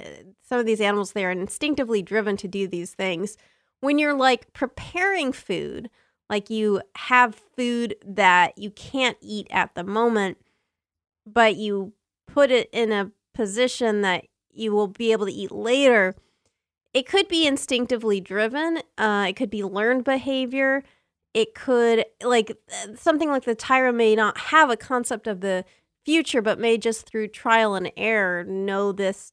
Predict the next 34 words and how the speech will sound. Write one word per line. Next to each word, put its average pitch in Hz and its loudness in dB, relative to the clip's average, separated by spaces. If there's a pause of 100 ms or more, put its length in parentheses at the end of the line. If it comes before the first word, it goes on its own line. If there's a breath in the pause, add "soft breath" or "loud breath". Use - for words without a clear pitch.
to - -8
be 190 -6
a 175 -4
thing 208 0
or 175 -8
learn 196 -4
it 175 -8
from 190 -8
other 175 -6
Tyras. 180 -2 (380)
You 233 0
know, 190 2
it, 170 -2
it, 196 -8
so 240 0
it's, 226 0
it's, - -4 (100)
it's 247 -4
unclear 294 2 (460)
how 262 4
much 240 2
this 220 -2
reveals 208 -4
about 196 2
how 190 2
this 190 -8
animal 185 -4 (340)
can 180 -4
sort 196 -8
of 180 -8
think 247 0
about 180 4
the 196 -8
future. 208 -6